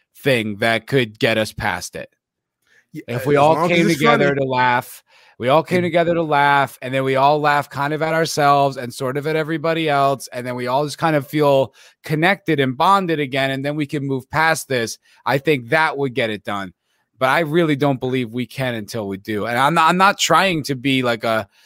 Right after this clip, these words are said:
Speaker 1: this, like, my agenda. I just, I don't believe the audience. I, I think we are all a little on edge, and we're all aware of it.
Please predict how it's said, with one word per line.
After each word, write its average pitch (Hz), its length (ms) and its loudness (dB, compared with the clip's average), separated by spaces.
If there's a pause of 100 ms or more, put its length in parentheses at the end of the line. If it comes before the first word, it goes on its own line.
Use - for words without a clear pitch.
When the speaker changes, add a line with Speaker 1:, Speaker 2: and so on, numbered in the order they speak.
(220)
Speaker 1:
this, 139 280 2
like, 143 160 4
my 175 320 4
agenda. 175 760 4
I 139 120 4
just, 160 160 0 (100)
I 165 140 4
don't 190 200 2
believe 165 680 -4 (260)
the 143 120 -2
audience. 160 600 2
I, 143 180 -2
I 156 120 2
think 165 260 0
we 156 140 2
are 147 180 4
all 160 300 4
a - 20 4
little 151 340 4
on 139 200 4
edge, 151 360 0
and 123 140 -6
we're 127 160 -2
all 151 540 2 (260)
aware 131 540 2
of 117 160 0
it. 101 220 -4